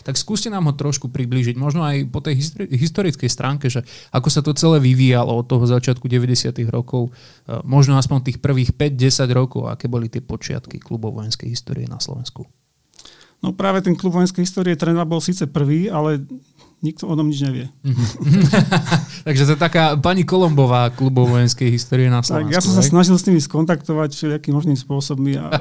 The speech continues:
Speaker 1: <laughs>
Speaker 2: buď, e, už ne-, zanikli a nezrušili, e, nezrušili, e,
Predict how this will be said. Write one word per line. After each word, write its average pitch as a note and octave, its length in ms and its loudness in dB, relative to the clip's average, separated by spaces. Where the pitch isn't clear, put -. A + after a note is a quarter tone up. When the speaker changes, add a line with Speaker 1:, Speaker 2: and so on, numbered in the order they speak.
Speaker 1:
<laughs> - 260 -4
Speaker 2:
buď, G3+ 220 -2
e, F3 80 2
už D#3+ 240 -2
ne-, C#3 280 0
zanikli F3+ 500 0
a D#3 60 2
nezrušili, D#3+ 520 0
e, D#3+ 60 -4
nezrušili, D3+ 520 -2
e, - 80 -6